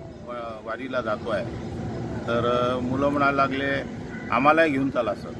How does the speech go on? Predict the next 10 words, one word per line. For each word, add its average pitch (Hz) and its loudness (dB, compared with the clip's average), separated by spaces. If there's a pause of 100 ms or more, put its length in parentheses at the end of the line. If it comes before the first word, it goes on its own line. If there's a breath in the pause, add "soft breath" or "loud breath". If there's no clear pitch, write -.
(1400)
मी 143 4
थोडा 139 4
वेळ 147 4 (600)
विचार 117 0
केला 127 0 (160)
आणि 120 -4
त्यांना 127 0
म्हटलं 135 0
की, 113 -8
"तुमच्यात 147 -2